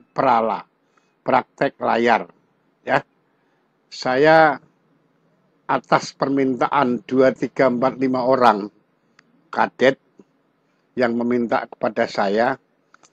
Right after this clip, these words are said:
apa-apa yang harus dilakukan pertama kali naik kapal, karena belum pernah naik kapal, sementara dia harus menjalankan perala. Pertanyaan yang paling bagus dan jujur,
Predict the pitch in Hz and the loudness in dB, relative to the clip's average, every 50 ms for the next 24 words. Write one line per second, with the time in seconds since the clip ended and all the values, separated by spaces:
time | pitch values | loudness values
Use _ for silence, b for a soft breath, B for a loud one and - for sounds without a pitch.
0 | _ _ _ - 127 120 - - 139 120 123 120 - _ - 165 170 160 147 - | _ _ _ -6 -4 -4 -2 -2 -2 0 -2 -4 0 _ 4 6 6 4 2 -2
1 | - _ _ _ _ _ 135 135 131 123 110 113 120 135 131 - - - 131 117 | -10 _ _ _ _ _ -2 -2 -2 0 0 0 2 2 0 0 0 0 2 2
2 | 120 120 113 - - 120 - - 143 147 185 170 - 120 117 - 127 120 120 120 | 2 0 -2 -4 -10 -14 -4 -2 -2 0 0 -2 -4 -8 -4 -4 -4 -2 -2 -4
3 | 117 113 - 117 117 113 117 143 170 180 165 - _ 135 123 123 120 117 - - | -4 -4 -2 -2 0 2 2 2 2 2 0 -2 _ -6 -4 -4 -4 -4 -4 -6
4 | 120 104 - _ - 127 139 160 202 202 - _ _ _ _ _ _ _ _ _ | -6 -6 -6 _ 0 2 2 2 2 0 -4 _ _ _ _ _ _ _ _ _
5 | _ _ _ _ - 110 113 139 151 151 - - 120 120 117 113 117 123 117 117 | _ _ _ _ -10 -6 -4 -4 -4 -4 -4 -6 -4 -4 -4 -4 -4 -6 -6 -4
6 | 117 117 113 104 - 110 110 - - 156 170 180 - - - 131 123 123 117 110 | -4 -6 -6 -6 -6 -8 -6 0 2 4 4 2 2 -2 -6 -6 -4 -4 -4 -2
7 | 113 117 117 160 180 196 214 - _ _ _ _ _ _ _ _ _ - 135 139 | -2 0 2 4 4 2 0 -2 _ _ _ _ _ _ _ _ _ 4 6 6
8 | 139 131 127 131 - 139 135 131 127 117 113 117 117 113 117 123 120 117 - 120 | 8 6 4 2 0 -2 0 2 2 2 2 2 0 -2 -4 -4 -4 -4 -4 -2
9 | 117 113 113 110 107 98 90 90 - - _ _ _ _ _ _ _ _ _ _ | -2 0 2 2 2 0 -2 -4 -8 -16 _ _ _ _ _ _ _ _ _ _
10 | - _ _ _ _ - - 165 - 180 175 165 170 165 170 170 170 160 151 139 | -20 _ _ _ _ -8 -8 -2 0 2 2 2 2 2 2 2 0 0 0 0
11 | 135 123 135 135 131 135 131 123 120 110 107 - - 135 110 - - 117 113 107 | 0 0 0 0 0 0 0 0 0 0 0 -2 -4 -8 -10 -4 -4 -2 -2 -2
12 | - 117 107 - - 127 123 117 101 90 85 | -4 -8 -10 -6 -2 0 0 0 0 -2 -6